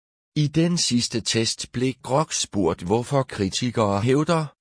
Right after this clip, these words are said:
at ej-modeller er biaset enten mod Israel eller Palæstina. I svar på Israel-spørgsmålet producerede Grok en detaljeret forklaring citerende antidefamation Lærke, Ad,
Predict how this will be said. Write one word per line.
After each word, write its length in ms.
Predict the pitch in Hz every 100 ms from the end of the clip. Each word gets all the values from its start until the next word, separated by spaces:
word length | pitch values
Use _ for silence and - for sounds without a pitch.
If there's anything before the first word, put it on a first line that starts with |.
| _ -
at 180 | 135 -
ej-modeller 720 | 127 139 131 - 95 98 92
er 120 | 80 90
biaset 680 | 90 90 92 95 95 92 95
enten 360 | 101 113 135 117
mod 260 | 104 104
Israel 640 | - 95 - 156 147 123 120
eller 260 | 127 127
Palæstina. 920 | 135 127 123 123 - 92 90 95 90 80 _ _ _ -
I 120 | 92
svar 420 | - 98 123 127
på 240 | - 95 -
Israel-spørgsmålet 1400 | 120 117 - 139 110 - - 123 120 - 123 98 123 113
producerede 800 | - 87 85 80 - 107 107 95
Grok 400 | - - 101 -
en 180 | 92 90
detaljeret 840 | - 92 - 123 113 92 90 85 90
forklaring 720 | 92 85 - 113 87 117 113
citerende 720 | - 127 - 170 151 165 160
antidefamation 1400 | 85 98 - 151 156 156 139 143 143 139 131 - 110 113
Lærke, 420 | 101 87 85 87 - _ -
Ad, 320 | 104 127